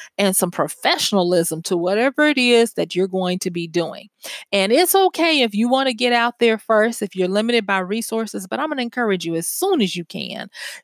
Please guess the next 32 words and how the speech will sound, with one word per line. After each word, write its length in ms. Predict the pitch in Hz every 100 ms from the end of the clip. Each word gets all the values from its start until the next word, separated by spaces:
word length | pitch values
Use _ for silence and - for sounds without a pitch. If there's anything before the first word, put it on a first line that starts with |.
| _ _ _ _ _
pay 280 | - 302 311
for 460 | - - 185 147 - - _ _ _
the 140 | 208 208
resources 760 | 254 262 - 202 190 165 165 -
and 280 | 170 165 156
get 360 | 240 214 - -
the 160 | 190 180
professional 760 | 185 - 185 190 - 175 165
help. 300 | 180 196 170 -
It 160 | 196 190
will 160 | 180 -
only 480 | 185 190 196 190 175 160
do 220 | 202 202
you 280 | 175 180 -
a 80 | 170
s-, 260 | 165 - -
major 440 | 165 185 185 185
solid. 560 | 175 - 170 135 - - - - - - -
And 140 | 190
be 160 | 214 220
willing 500 | 190 285 330 202 160
to 140 | -
understand 760 | 190 220 247 - 262 294 175 135 - -
that 180 | 185 190
you 120 | 226
cannot 520 | - - 294 294 294 -
coast 460 | - 214 185 - -
on 380 | 180 170 165 - - _
talent 500 | - 220 220 247 254 -
and 240 | 175 170 156
gifts 380 | 202 226 - -
alone. 560 | 170 170 208 185 143